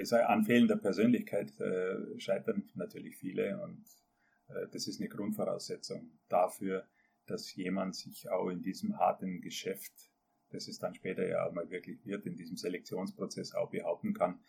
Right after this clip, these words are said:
und vor allen Dingen viel wichtiger noch, dass er dann auch auf dem Boden bleibt, wenn er mal da durchgekommen ist. Ja, weil nur dann wird er sich auch, ähm, im Leben durchsetzen, sage ich mal. Und wir haben, äh, da nicht nur jetzt in der Schule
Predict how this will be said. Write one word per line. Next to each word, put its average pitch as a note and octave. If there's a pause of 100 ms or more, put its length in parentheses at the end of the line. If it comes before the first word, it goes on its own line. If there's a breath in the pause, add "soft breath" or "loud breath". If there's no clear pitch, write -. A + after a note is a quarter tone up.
(260 soft breath)
und G2
vor F#2+
allen G2
Dingen G2 (300)
viel F2+
wichtiger F#2+
noch, F2+
dass -
er E2
dann F2
auch F2
auf -
dem -
Boden F2
bleibt, -
wenn E2
er F2+
mal F2
da -
durchgekommen -
ist. -
Ja, - (120)
weil G2 (140)
nur F2+
dann F2
wird F2
er F2 (380)
sich -
auch, -
ähm, F2+
im F#2+
Leben G2
durchsetzen, -
sage -
ich -
mal. - (600 loud breath)
Und F#2+
wir F#2
haben, G2+
äh, F#2
da G2+
nicht G2
nur G#2+
jetzt G#2
in G2
der F#2
Schule A#2